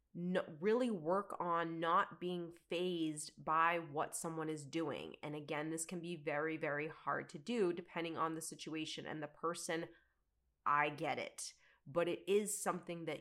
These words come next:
you have to work on because n-, this person is not going to change. And if anything, everything will stay exactly the same the more you react exactly how you're reacting now. So the only thing that's going to be able to change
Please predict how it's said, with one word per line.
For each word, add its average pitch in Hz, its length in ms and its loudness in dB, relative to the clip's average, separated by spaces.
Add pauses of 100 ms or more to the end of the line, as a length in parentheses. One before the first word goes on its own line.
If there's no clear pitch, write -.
(260)
you 196 460 0 (420)
have 190 300 0 (360)
to 190 180 -4
work 160 480 0
on 131 420 -4 (300)
because 185 340 0
n-, 180 460 -2
this 202 160 -2
person 202 280 -4
is 175 140 -4
not 180 540 4
going 160 160 -2
to 156 100 -10
change. 147 460 -6
And 185 100 -2
if 180 80 -2 (140)
anything, 208 580 0
everything 196 420 0
will 180 80 -4
stay 165 220 -4
exactly 160 680 2
the 185 120 -4
same 180 600 -2 (360)
the 185 80 -2
more 180 280 2
you 196 520 -2
react 175 800 2
exactly 165 560 2
how 156 160 0
you're 151 200 -2
reacting 143 520 -4
now. - 380 -2 (260)
So 190 160 -2
the 175 180 -2
only 233 280 4
thing 214 240 -2
that's 185 180 -2
going 180 220 0
to 180 60 -12
be 175 120 -2
able 160 160 -2
to 160 100 -12
change 160 460 -6